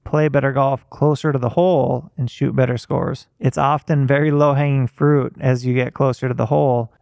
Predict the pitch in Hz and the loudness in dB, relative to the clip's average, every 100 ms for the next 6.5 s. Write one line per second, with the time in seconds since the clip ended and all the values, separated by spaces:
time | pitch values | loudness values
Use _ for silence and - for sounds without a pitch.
0 | - 160 131 - 135 131 127 127 - 117 | -12 -4 -2 0 2 2 2 2 0 -2
1 | 135 120 127 131 - 127 127 123 123 123 | -2 -2 -2 -4 0 0 2 0 0 -2
2 | 113 - 123 123 - 127 127 123 117 - | -4 -4 -2 -2 -4 -2 0 -2 -6 -4
3 | 131 127 135 135 131 117 123 120 120 117 | 0 2 2 0 0 0 0 0 -2 -2
4 | 110 139 135 131 131 123 131 117 - 135 | -2 0 0 0 -2 -2 -2 -4 -4 -2
5 | 123 - - 127 123 123 120 127 123 123 | -2 -4 -6 -2 0 0 -2 -4 -2 -2
6 | 123 - 131 - - | -4 -6 -4 -4 -10